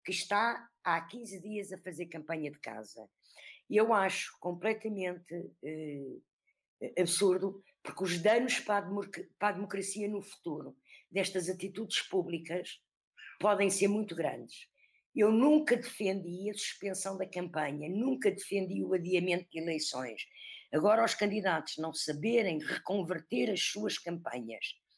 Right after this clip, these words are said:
para meios digitais, para rádios, televisões e jornais, meios de comunicação social e meios digitais, para chegarem ao eleitorado, como fez Vitorino Silva, que até diz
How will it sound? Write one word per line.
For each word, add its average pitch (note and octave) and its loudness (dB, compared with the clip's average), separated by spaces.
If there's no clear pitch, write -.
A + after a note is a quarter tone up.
para E3+ 2
meios F#3+ 2
digitais, E3+ 0
para D#3 4
rádios, F#3+ 2
televisões F3 2
e G#3+ -4
jornais, D#3 -2
meios G3+ 2
de - -10
comunicação G3 -2
social C3 -2
e E3+ -2
meios G#3 2
digitais, E3 -2
para F#3 2
chegarem A3 2
ao G3+ 6
eleitorado, F#3 0
como E3 -4
fez A#3+ 0
Vitorino F3+ -6
Silva, C#3 -8
que - -4
até D#3+ -2
diz D3 -6